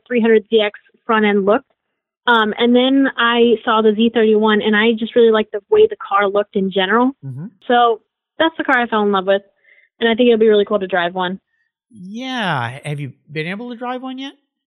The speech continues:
Speaker 1: No, unfortunately.
Speaker 2: I haven't either. Uh, I got to dri-, I've driven the original two forty Z when they first came out, way back when I was a kid.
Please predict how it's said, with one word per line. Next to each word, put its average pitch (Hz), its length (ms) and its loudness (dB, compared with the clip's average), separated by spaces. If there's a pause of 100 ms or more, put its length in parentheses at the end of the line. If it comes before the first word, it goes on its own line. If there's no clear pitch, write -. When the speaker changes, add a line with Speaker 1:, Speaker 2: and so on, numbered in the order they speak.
(160)
Speaker 1:
No, 202 440 2 (200)
unfortunately. 196 800 -2 (220)
Speaker 2:
I 330 140 -12
haven't 277 420 -8
either. 190 600 -6
Uh, 156 460 -4
I 170 120 -10
got 233 260 -12
to 226 100 -18
dri-, 190 160 -12
I've 185 200 -6
driven 247 300 -8
the 180 180 -8
original 190 800 -6
two 202 260 -14
forty 190 500 -8
Z 123 460 -10
when 151 160 -14
they 131 120 -12
first 143 360 -12
came 131 240 -14
out, 127 260 -12
way 139 200 -12
back 139 280 -10
when 135 80 -14
I 127 80 -12
was 120 140 -12
a 117 60 -16
kid. 147 400 -12